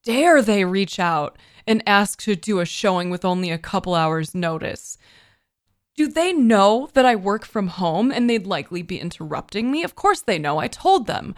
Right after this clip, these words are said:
Don't they know that we have dogs and we'll have to move them around in order to do a showing?" Then it went quickly from anger at them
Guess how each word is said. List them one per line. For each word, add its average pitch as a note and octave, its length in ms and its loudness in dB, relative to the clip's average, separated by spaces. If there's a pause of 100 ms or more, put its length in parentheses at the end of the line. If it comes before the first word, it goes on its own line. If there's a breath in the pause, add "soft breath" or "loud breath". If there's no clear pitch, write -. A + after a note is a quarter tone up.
(280 loud breath)
Don't C#4 200 0
they B3 120 2
know A3+ 340 4
that C4 120 -4
we A#3 80 0
have F3+ 200 -4
dogs F#3 460 -2
and A3+ 80 -2
we'll F#3 60 2
have E3 100 -2
to E3 80 -12
move G3 300 -4
them F#3+ 160 -4
around G3+ 420 -2
in A3 80 -4
order G3 220 -2
to F#3 100 -6
do F#3 180 -6
a F3+ 60 -4
showing?" A3+ 640 -2 (680 soft breath)
Then B3+ 460 4
it G#3+ 160 -2
went G#3 220 0
quickly A3+ 580 0
from G3 300 -6
anger G#3 360 -4
at - 320 -4
them A3 680 2